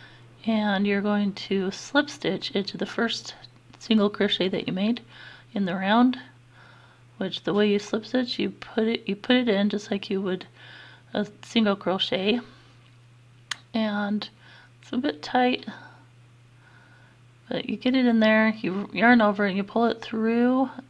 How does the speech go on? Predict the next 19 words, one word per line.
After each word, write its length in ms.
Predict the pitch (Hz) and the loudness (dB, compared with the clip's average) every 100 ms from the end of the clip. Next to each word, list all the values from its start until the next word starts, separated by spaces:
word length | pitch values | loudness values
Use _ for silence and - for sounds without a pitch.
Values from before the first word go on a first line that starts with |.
| - | -6
and 160 | 202 | -4
then 80 | 185 | -4
you 80 | 175 | -8
pull 280 | - 202 190 | -4 -2 -2
it 200 | - - | -6 -10
through 580 | 208 202 202 196 196 202 - - - - - - - _ _ | -6 -4 -4 -4 -6 -10 -18 -20 -20 -20 -20 -20 -20 _ _
the 80 | 220 | -8
hook 260 | 180 170 175 | -6 -6 -6
on 140 | 160 | -8
your, 100 | 151 147 - | -8 -8 -2
or 100 | 196 | -2
the 160 | 190 | -2
loop 240 | 147 165 - | -4 -6 -6
on 120 | - | -6
your 220 | - - - - | -6 -6 -8 -8
hook. 280 | - - - - - - - _ _ _ _ - - - - - | -6 -8 -12 -20 -20 -20 -20 _ _ _ _ -20 -20 -20 -20 -10
Okay, 280 | 226 202 254 | -8 -6 -10
and 160 | - 196 | -8 -6
then 160 | 196 | -6